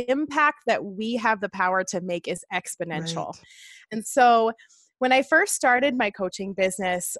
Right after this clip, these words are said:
Speaker 1: I really recognized that nurses in particular have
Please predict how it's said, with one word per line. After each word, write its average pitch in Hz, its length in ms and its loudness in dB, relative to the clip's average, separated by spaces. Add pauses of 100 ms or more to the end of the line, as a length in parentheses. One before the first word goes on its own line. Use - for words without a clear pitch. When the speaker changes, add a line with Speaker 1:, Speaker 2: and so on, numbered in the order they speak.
Speaker 1:
I 214 100 2
really 214 380 0
recognized 190 760 -2
that 185 160 0
nurses 220 800 0 (120)
in 247 200 0
particular 214 840 0
have 190 240 -2